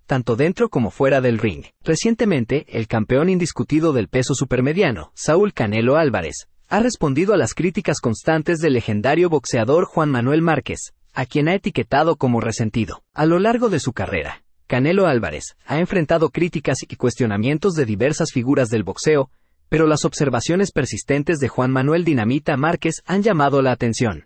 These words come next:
El Dinamita ha expresado su escepticismo y crítica sobre las actuaciones del Canelo en el ring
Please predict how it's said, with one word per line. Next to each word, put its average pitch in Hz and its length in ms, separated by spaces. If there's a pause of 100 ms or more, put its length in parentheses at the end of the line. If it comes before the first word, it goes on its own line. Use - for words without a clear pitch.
El 147 180
Dinamita 175 640 (160)
ha - 160
expresado 175 560
su 151 120
escepticismo 160 600
y 160 60
crítica 151 480
sobre 101 260
las 92 180
actuaciones 143 600
del 143 160
Canelo 131 380
en 135 100
el 110 100
ring 151 300